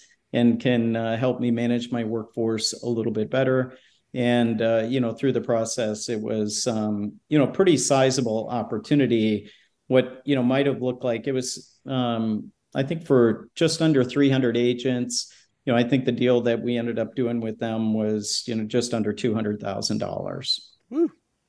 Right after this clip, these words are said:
Speaker 2: Nice. Good stuff.
Speaker 1: Yeah.
Speaker 2: Love a story
Speaker 1: Yeah.
Speaker 2: that ends with that number. Good one.
Speaker 1: Yeah.
Speaker 2: Uh,
Speaker 1: And a multi-year deal to boot.
Speaker 2: Yeah.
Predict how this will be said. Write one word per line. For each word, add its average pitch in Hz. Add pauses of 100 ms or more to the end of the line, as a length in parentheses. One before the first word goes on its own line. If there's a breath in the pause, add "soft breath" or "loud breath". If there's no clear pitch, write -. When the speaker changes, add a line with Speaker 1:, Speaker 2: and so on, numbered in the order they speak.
(120)
Speaker 2:
Nice. 143 (240)
Good 160
stuff. 139
Speaker 1:
Yeah. - (380 soft breath)
Speaker 2:
Love 147
a 151
story 143
Speaker 1:
Yeah. 131
Speaker 2:
that 131
ends 127
with 127
that 127
number. 110 (200)
Good 135
one. 98 (580 soft breath)
Speaker 1:
Yeah. 170 (260)
Speaker 2:
Uh, 131 (100)
Speaker 1:
And 165
a 151
multi-year 143
deal 147
to 143
boot. 160 (140)
Speaker 2:
Yeah. 165